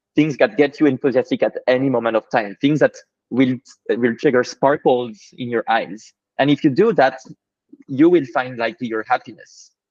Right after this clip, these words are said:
And you have to know that our world is constantly moving, much more maybe than before. So you can always reshape your path, you can change. And more and more, we're becoming towards a co-, a multidisciplinary, interdisciplinary education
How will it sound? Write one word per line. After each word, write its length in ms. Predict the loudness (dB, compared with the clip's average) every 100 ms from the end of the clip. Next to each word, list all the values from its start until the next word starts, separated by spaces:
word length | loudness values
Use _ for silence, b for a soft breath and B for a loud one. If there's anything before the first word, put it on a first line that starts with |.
| _ -4
And 160 | 0 2
you 60 |
have 180 | 2 0
to 80 | -2
know 60 | -2
that 140 | -2
our 180 | 0 0
world 280 | 0 0 -2
is 80 | -4
constantly 420 | -4 -4 -4 -4
moving, 440 | 0 0 0 0
much 260 | -2 -2 -2
more 140 | -2
maybe 200 | -2 -2
than 180 | -2 -2
before. 520 | -8 -8 -4 -4 -4 _ _ _
So 160 | -2 0
you 100 | 2
can 140 | 0
always 580 | 0 0 2 0 -2 -10 -6
reshape 500 | -4 -2 -2 -2 -2
your 120 | -2
path, 240 | -2 -4 -6
you 80 |
can 200 | -8 -8 -6
change. 460 | -6 -6 -10 -14 -20 _ _ _ _
And 440 | -2 0 -2 -6 -10 -20 _ _ _ -20 -20 -10 -6
more 320 | 0 2 2
and 160 | 0
more, 240 | 2 2 2
we're 280 | 0 -2 -6
becoming 400 | -4 -4 -4 -6
towards 340 | -2 -2 0
a 100 | -6 -8 _ -6
co-, 140 | -4
a 140 | -4 -4
multidisciplinary, 1300 | 0 -2 -2 -4 -6 -8 -10 -6 -2 0 0 -2 -6 -6
interdisciplinary 920 | -2 0 -2 -4 -4 -4 -2 0 0
education 640 | -2 -2 -2 -2 -4 -6